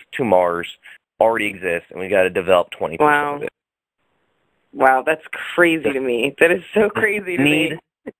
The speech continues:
Speaker 2: <laughs>
Speaker 1: we just need the funding.
Speaker 2: Need the funding.
Speaker 1: We got the people.
Speaker 2: What do you, what do you
Speaker 1: We need,
Speaker 2: think?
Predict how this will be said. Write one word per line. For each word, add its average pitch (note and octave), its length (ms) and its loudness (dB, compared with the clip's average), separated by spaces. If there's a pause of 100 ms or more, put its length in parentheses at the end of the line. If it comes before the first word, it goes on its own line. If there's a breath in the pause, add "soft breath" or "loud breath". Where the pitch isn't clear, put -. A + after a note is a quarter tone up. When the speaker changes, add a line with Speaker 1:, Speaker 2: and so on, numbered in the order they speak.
(200)
Speaker 2:
<laughs> C4+ 60 4 (180)
Speaker 1:
we C#4 60 4
just - 240 -4
need B2 260 0
the C3+ 160 2
funding. F2+ 400 0 (920 soft breath)
Speaker 2:
Need E3+ 280 0
the F#3+ 160 2
funding. E3+ 340 2
Speaker 1:
We B2+ 40 -2
got - 180 0
the - 60 -10
people. G#3 160 -2
Speaker 2:
What B3 80 4
do D4 80 -2
you, D#4 200 -4
what A#3+ 160 -4
do C#4 60 -2
you C#4+ 120 -4
Speaker 1:
We D#3 80 -6
need, - 0 -
Speaker 2:
think? B3+ 260 -6